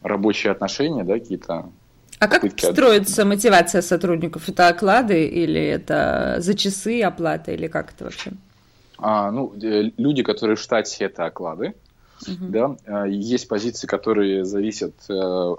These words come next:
Speaker 1: к окладу плюс проценты. Да? То есть это, ну, у продюсера такая
Speaker 2: Мгм.
Speaker 1: история. А, есть, э, бонусы проектные на долгих проектах для всей команды. Да? То есть они получают оклад, и если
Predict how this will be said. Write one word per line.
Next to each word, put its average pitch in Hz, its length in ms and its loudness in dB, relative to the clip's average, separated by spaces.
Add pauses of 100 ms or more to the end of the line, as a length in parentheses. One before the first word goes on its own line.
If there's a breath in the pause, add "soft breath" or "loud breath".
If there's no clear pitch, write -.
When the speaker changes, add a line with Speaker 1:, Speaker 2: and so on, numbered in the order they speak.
Speaker 1:
к - 60 -4
окладу 101 340 -2
плюс 104 220 -6
проценты. 95 640 -4 (800 soft breath)
Да? 113 220 -4 (120)
То 95 80 -4
есть 90 180 -6
это, 87 500 0 (460)
ну, 90 520 -2
у 98 80 -2
продюсера 123 680 2 (240)
такая 107 300 -2
Speaker 2:
Мгм. 101 80 2
Speaker 1:
история. 101 560 -2 (640 loud breath)
А, 101 260 0
есть, 123 560 0
э, 101 480 4 (420)
бонусы 107 840 0 (460)
проектные 101 720 -2
на 101 180 0
долгих 98 380 2
проектах 135 560 0 (920 soft breath)
для 110 180 0
всей 117 200 0
команды. 101 520 -4 (240)
Да? 107 120 -6
То 104 100 -6
есть - 160 -6
они 98 100 -8
получают 95 360 -4
оклад, 131 340 -2
и 101 60 -2
если 87 600 -4